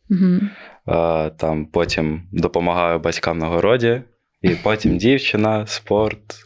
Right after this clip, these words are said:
Speaker 2: музика вже вночі.
Speaker 1: А музика вночі, тому
Speaker 2: Да.
Speaker 1: що творчість, вона
Speaker 2: Вона приходить ночі, натхнення.
Speaker 1: Ти граєш на піаніно чи
Speaker 2: Ні, я пишу електронну музику.
Speaker 1: Вау! Це електронна музика без слів?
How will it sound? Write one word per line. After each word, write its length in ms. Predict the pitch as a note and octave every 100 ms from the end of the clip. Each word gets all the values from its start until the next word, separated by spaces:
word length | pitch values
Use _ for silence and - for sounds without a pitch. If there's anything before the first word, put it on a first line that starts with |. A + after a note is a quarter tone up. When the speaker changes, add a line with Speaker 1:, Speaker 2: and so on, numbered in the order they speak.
| F2+
Speaker 2:
музика 540 | F2+ F#2+ F2+ F2 F2
вже 280 | E2+ F2 E2
вночі. 460 | E2 D#2+ - F#2 - _ _ -
Speaker 1:
А 80 | G3+
музика 360 | A3 A#3 A3+
вночі, 540 | G#3 G#3 - G3 F#3+ G3
тому 140 | F#3+ G3
Speaker 2:
Да. 60 |
Speaker 1:
що 240 | F#3+ F#3+ F#3+
творчість, 580 | F#3+ F#3+ - F#3 -
вона 340 | F#3 F3+ F3 F3 - -
Speaker 2:
Вона 400 | F2+ F2+ E2+ E2+
приходить 880 | F2 F2 F2 E2 E2+ E2 F2 E2+ E2+
ночі, 420 | F2 F#2 - E2+ E2
натхнення. 680 | - E2+ E2 - F2+ F2 G#2+ - _ _
Speaker 1:
Ти 100 | A3
граєш 380 | G#3 G#3 G3 -
на 100 | G3
піаніно 500 | G3 G3 B3 C#4+ G3+
чи 400 | - G3 F#3+ F#3+ -
Speaker 2:
Ні, 220 | F#2 -
я 100 | F2
пишу 280 | - E2+ F2
електронну 480 | E2+ D#2 E2 E2 D#2+
музику. 440 | E2 - - G#2 - _ _ _ _ _ -
Speaker 1:
Вау! 840 | F3+ F#3 F#3+ F#3+ F3+ F3+ F3 F3+ - _
Це 240 | - G#3 G3+
електронна 380 | G3+ - G#3
музика 340 | G3 G3+ F#3+ F#3+
без 200 | F#3+ F#3+
слів? 320 | G3 F3+ -